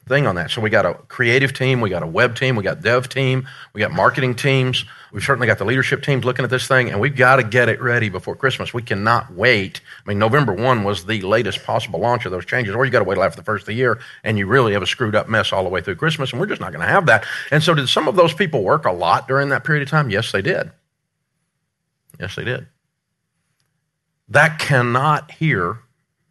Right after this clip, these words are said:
in this building, in this organization, that cannot be a pattern where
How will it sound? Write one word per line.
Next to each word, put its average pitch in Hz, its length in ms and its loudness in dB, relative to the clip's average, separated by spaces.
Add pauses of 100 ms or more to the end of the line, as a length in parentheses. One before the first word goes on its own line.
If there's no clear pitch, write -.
(160)
in 104 100 -8
this 107 200 -6 (120)
building, 90 320 -6
in 95 100 -6
this 113 180 -2 (160)
organization, 92 640 -4 (460)
that 127 180 0
cannot 123 520 2
be 123 140 0
a 107 100 2
pattern 90 600 -2 (920)
where 101 380 2